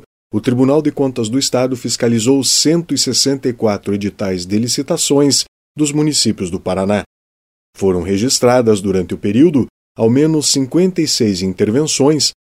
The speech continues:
totalizando um montante fiscalizado de trezentos e oitenta e dois milhões e novecentos mil reais.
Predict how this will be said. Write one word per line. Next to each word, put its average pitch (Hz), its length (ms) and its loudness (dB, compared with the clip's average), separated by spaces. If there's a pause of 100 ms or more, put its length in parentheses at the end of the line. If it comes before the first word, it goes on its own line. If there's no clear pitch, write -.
(160)
totalizando 139 640 2
um - 20 0
montante 135 520 0
fiscalizado 127 840 0 (280)
de 120 140 0
trezentos 123 640 2
e 131 60 0
oitenta 135 420 0
e 120 60 0
dois 117 320 0
milhões 135 560 2
e 135 60 -2
novecentos 117 640 -2
mil 95 200 -2
reais. 92 560 -4